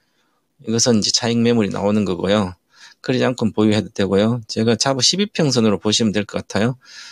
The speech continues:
그래서 사신 가격이 삼만 천 원 정도니까 본전입니다. 어, 본전을 이틀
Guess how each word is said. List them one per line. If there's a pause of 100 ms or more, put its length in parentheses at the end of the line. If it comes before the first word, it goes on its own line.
(140)
그래서
사신
가격이
삼만 (680)
천
원
정도니까 (100)
본전입니다. (500)
어,
본전을 (800)
이틀